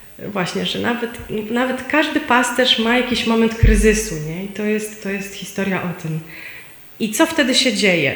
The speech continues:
Jakby nie ma żadnego zgorszenia, że Mojżesz nie daje rady, tylko od razu jest reakcja właśnie tych ludzi, y, wokół. I są te postaci Aarona i Hura.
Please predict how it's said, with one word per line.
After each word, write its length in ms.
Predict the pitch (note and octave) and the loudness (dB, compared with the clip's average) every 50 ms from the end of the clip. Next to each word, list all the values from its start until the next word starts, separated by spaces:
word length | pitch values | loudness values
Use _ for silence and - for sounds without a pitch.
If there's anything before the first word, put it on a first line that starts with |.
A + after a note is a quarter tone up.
| - - - | -4 -6 -6
Jakby 480 | A3 G#3 G3+ G#3 G3+ A3 A3+ A3+ A3 A3+ A3+ | -4 -4 -4 0 2 4 6 6 4 4 4
nie 160 | A#3+ C4+ C#4 | 4 6 6
ma 100 | C4+ B3+ | 4 4
żadnego 320 | - G#3+ G3 G3+ G3+ G#3 | 4 4 2 4 4 4
zgorszenia, 540 | F#3+ E3+ E3+ E3 E3+ - G3+ G#3 A3 G#3+ G3 | 2 2 0 0 2 2 4 4 6 6 6
że 80 | G3 G3 | 4 4
Mojżesz 220 | F#3+ F#3+ F3+ - | 2 2 0 0
nie 80 | G3+ F#3+ | 0 0
daje 140 | F#3+ F#3+ F#3+ | 0 0 0
rady, 140 | G3+ G#3 G#3 | 0 0 -2
tylko 180 | A#3+ - B3+ | 0 0 0
od 80 | A3+ A3+ | 2 4
razu 240 | C4 C#4 C4+ C4 C#4 | 4 4 4 4 4
jest 260 | C4+ C4+ C4+ - - | 4 2 2 0 0
reakcja 480 | A#3+ A#3 - B3 C4 B3+ - - C4 | 0 2 2 0 0 0 0 -2 -2
właśnie 260 | A3+ A3 A3+ - A#3 A3 | 0 0 -2 -2 -4 -2
tych 220 | - A3+ A3 - | -2 -6 -4 -2
ludzi, 440 | G#3+ A3+ A#3 G3+ G3 G#3 G#3+ A3 G#3+ - - - - - - - - - - - | 0 0 0 0 -2 -2 -2 -4 -4 -4 -10 -14 -16 -12 -12 -12 -12 -8 -4 0
y, 180 | G3+ G3+ G3+ | 2 2 2
wokół. 500 | F3+ G3+ A3 A3 A3 - - E3 D3 - | 4 4 2 2 2 0 -2 -2 -2 -2
I 120 | - G#3 G3+ | -4 -4 -4
są 260 | - - B3 B3 A#3+ | -2 0 2 2 4
te 100 | - A3+ | 2 2
postaci 720 | - G3 G3 - - - G#3+ G#3+ G#3+ - - G#3 G3+ G3+ G3 - - - - - - - - - - | 0 -2 -4 -2 0 0 0 0 0 -2 0 2 2 2 0 -2 -10 -14 -16 -18 -20 -20 -20 -10 -2
Aarona 460 | - G3 G3+ G3 G3 A3 A#3 A#3+ A#3 F#3+ | 0 4 4 6 6 6 6 8 8 6
i 80 | F#3+ | 6
Hura. 520 | - - - A3+ G3+ F3+ F3+ F3 G3 A3+ | 4 4 2 4 4 4 4 2 2 -2